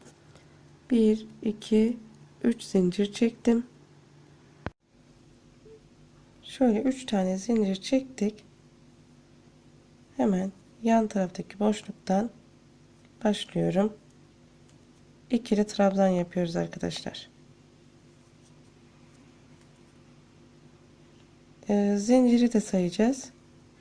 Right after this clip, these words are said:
Üç, dört, beş,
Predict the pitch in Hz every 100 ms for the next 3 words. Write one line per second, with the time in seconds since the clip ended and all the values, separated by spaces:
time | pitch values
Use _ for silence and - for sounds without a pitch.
0 | - - - _ 208 220 - - - _
1 | _ - _ - _ _ - _ _ _
2 | - _ - - - - _ - _ -
3 | - _ _ - 196 190 208 - - -
4 | - - - - - _ - - - -
5 | - - - - - - - - - _
6 | - - _ _ - - - - - -
7 | - - - 196 190 214 - - -